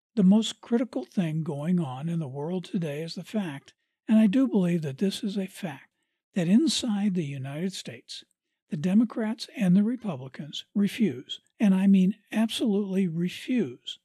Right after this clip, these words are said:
to work together. Now, it appears that the Republicans may be a little more hard-headed about that refusal than the Democrats, but neither party seems to want to go out of their way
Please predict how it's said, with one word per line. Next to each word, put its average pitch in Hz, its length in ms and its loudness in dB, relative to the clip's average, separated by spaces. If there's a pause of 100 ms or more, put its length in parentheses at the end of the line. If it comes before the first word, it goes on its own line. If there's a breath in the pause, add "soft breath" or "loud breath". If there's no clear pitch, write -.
(100)
to 190 120 -4
work 156 320 -8
together. 185 480 -8 (500)
Now, 208 180 6
it 202 60 0
appears 190 600 -2
that 190 160 -2
the 220 100 0
Republicans 196 800 0
may 165 160 0
be 156 160 -4
a 147 80 -6
little 196 240 2
more 165 300 0
hard-headed 165 680 -6
about 143 300 -10
that 160 220 -8
refusal 156 640 -4
than 147 220 -10
the 135 60 -10
Democrats, 196 760 -2 (560)
but 208 120 2
neither 214 460 8
party 139 460 -10
seems 185 400 -2
to 190 100 -2
want 170 280 -4
to 170 60 -8
go 156 200 -6 (160)
out 214 180 -2
of 254 120 -2
their 208 180 0
way 185 500 -6